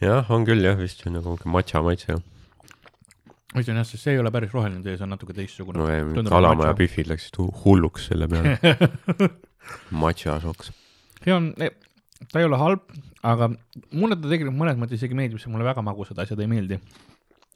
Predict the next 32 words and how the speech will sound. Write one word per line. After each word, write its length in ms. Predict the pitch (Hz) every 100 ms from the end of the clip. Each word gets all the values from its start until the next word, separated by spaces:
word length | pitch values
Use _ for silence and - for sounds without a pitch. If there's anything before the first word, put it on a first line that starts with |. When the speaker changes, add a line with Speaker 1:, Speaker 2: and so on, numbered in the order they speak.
| -
Speaker 2:
Aga 200 | 110 107
see 80 | 127
ei 60 | 120
ole 80 |
selline 260 | 113 123 107
asi, 120 | 107
mida 160 | 107 104
ma 80 | 98
nüüd 160 | 95 - _ - -
Speaker 1:
Ma 60 | 98
mõtlesin 380 | 104 123 - 90
jah, 80 | 107
et 100 | 82
enamasti 480 | 98 87 82 - 87
sa 80 | 87
ei 60 |
söö 140 | 82 98
nagu 220 | 78 76
väga 160 | 78 80
palju 220 | 80 80
magusat, 460 | 80 80 80 80 78 82
aga 140 | 82
siin 180 | 87 85 82
on 80 | 82
nagu 300 | 80 85 82 85
mingi 320 | 85 85 82 80 - - - - - -
kakskümmend 460 | - 92 - 85 85
tükki 260 | 92 -
neid 200 | 82 82 85
juba 140 | 87
läinud 300 | 90 92 80
peaaegu. 260 | - 78 82